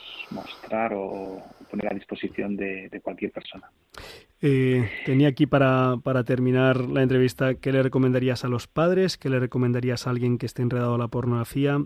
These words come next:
Speaker 2: ¿Quién le recomendarías a alguien que está al lado de otro que está enganchado para ayudarle? Entiendo que es justo el trabajo que habéis, que habéis volcado en, en estas plataformas, ¿verdad?
Speaker 1: Sí,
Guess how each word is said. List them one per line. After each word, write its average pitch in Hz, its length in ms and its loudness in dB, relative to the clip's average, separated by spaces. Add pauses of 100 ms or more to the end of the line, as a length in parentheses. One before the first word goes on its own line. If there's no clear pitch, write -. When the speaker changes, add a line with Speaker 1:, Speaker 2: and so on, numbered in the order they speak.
(420)
Speaker 2:
¿Quién 127 180 0
le 123 80 2
recomendarías 120 920 0
a - 100 -6
alguien 120 220 0
que 123 80 -4
está - 220 -4
al 123 140 2
lado 123 480 2
de 123 240 0
otro 120 200 0
que 120 100 -4
está - 180 -8
enganchado 123 600 -2 (440)
para 127 180 -2
ayudarle? 120 500 2 (360)
Entiendo 131 500 4
que 135 100 0
es 131 140 0
justo 143 460 2
el 127 180 0
trabajo 123 380 -2
que 123 120 -2
habéis, 120 560 0
que 139 100 -8
habéis 120 220 -2
volcado 120 440 2
en, 117 340 0
en 123 140 -2
estas 117 600 -4
plataformas, 120 640 -4
¿verdad? 127 260 -4 (1600)
Speaker 1:
Sí, 165 220 8